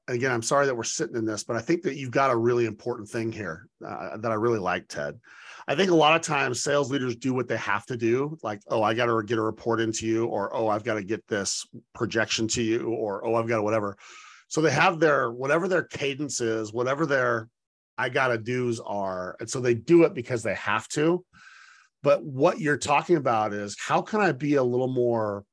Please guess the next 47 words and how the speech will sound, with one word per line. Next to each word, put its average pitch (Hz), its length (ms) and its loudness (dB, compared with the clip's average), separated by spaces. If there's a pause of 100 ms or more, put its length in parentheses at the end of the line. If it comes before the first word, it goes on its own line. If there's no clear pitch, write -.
(180)
proactive? 120 840 -2 (400)
And 113 120 -6
can 147 140 -2
I 139 100 2
be 143 260 4
on 139 180 2
the 110 100 -2
hunt 131 580 -2 (520)
for 139 120 -6
the 127 100 -4
things 139 400 0
that 113 160 2
will 98 120 -2
help 147 340 0
me? 95 420 -8
And, 113 340 -4
and 120 100 -2
then 127 120 2
I 123 140 4
bring 131 440 0
an 117 140 -2
insight. 120 400 -2
And 110 140 -2
I - 20 2
love 139 200 4
your 160 100 4
definition 135 500 -2
of 107 80 -6
an 107 60 -4
insight. 113 280 -2
I'm 98 100 -6
gonna, 104 180 -4 (100)
again, 113 220 -2
I'm 107 80 -2
gonna 113 120 0
put 113 140 -2
a 127 40 2
label 131 280 2
on 101 100 -4
it. 98 60 -12
Tell 123 120 -6
me 131 60 -4
if 120 60 -6
I 123 60 0
got 117 140 2
it 95 40 -2
wrong. 92 380 -2